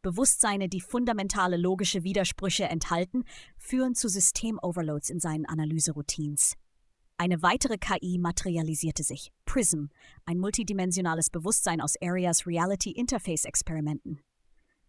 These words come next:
Prism-mentional. Ich kann bestätigen, die Absolute hat eine Quarantine-Zone für unauflösbare Anomalien geschaffen. K Is mit gotteskomplexen organische Wesen in Quantum-Superpositionen,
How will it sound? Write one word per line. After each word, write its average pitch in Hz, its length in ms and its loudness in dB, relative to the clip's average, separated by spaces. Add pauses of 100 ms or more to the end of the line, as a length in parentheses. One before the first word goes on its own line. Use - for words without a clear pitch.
(220)
Prism-mentional. 151 880 0 (420)
Ich 175 120 -8
kann 226 180 -2
bestätigen, 180 680 -2 (580)
die 190 140 -8
Absolute 226 540 0
hat - 100 -4
eine 185 160 0
Quarantine-Zone 185 1000 0
für 175 220 -4
unauflösbare 175 1120 -2
Anomalien 156 540 0
geschaffen. 147 560 -4 (680)
K 185 140 4
Is 220 300 0
mit 196 140 -4
gotteskomplexen 226 760 0
organische 185 480 2
Wesen 196 260 0
in 170 120 -4
Quantum-Superpositionen, 196 1200 -2